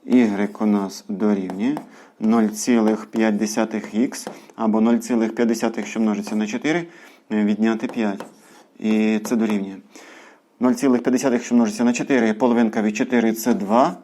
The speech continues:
а два відняти п'ять це буде мінус три. То записуємо в нашій таблиці, відповідне значення функції буде мінус три. Ну що ж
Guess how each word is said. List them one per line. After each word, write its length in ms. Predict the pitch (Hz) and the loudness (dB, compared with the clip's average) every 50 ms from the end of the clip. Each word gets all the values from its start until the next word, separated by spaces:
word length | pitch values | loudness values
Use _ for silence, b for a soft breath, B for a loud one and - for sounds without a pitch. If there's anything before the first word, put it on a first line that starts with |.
| b b b b b - | b b b b b -6
а 100 | - 113 | -4 -2
два 480 | 101 107 107 120 120 117 113 110 - - - | -2 0 2 2 4 4 4 2 0 -2 -4
відняти 640 | 113 98 107 110 101 104 113 110 107 107 - 104 104 | -4 -2 -2 0 2 2 2 2 0 -2 -4 -6 -8
п'ять 440 | 104 - 113 127 139 151 - - B B B B B B B _ | -4 -2 0 0 0 0 -2 -6 B B B B B B B _
це 140 | - - 110 | -10 -8 -4
буде 280 | 101 110 107 107 107 | -4 -2 0 2 2
мінус 560 | 104 107 120 117 113 117 110 107 - - - - _ _ _ - | 4 4 4 4 4 2 -2 -4 -8 -14 -16 -18 _ _ _ -14
три. 260 | - 117 110 104 95 - - - - B B B B B B B B - | -12 -8 -8 -8 -8 -10 -12 -14 -14 B B B B B B B B -14
То 100 | - 104 | -8 -8
записуємо 500 | 113 120 123 120 120 - 120 113 113 113 | -6 -4 -4 -4 -2 0 0 2 2 2
в 40 | |
нашій 220 | 113 117 117 - 107 | 0 -2 -4 -6 -6
таблиці, 380 | 107 117 117 143 156 170 180 | -4 -2 -2 -2 -2 -2 -4
відповідне 420 | 170 139 - 117 117 110 107 113 107 | -4 -4 0 0 2 2 2 2 2
значення 560 | 98 117 117 113 - 113 110 107 107 110 107 | 2 0 0 0 0 0 0 2 2 2 0
функції 520 | 104 107 120 127 143 151 - - 123 110 | -2 -2 0 0 2 0 0 -2 -2 0
буде 220 | 107 107 107 110 107 | 0 2 2 2 2
мінус 340 | 107 110 107 110 107 - - | 2 2 0 -2 -6 -8 -10
три. 220 | 117 110 95 - - - _ - - - - B B B B B B B B B B B B B B | -8 -8 -8 -10 -14 -16 _ -18 -18 -18 -20 B B B B B B B B B B B B B B
Ну 80 | 147 156 | -2 0
що 220 | - 165 135 113 | 2 4 2 2
ж 200 | 104 - - - | 2 -2 -8 -12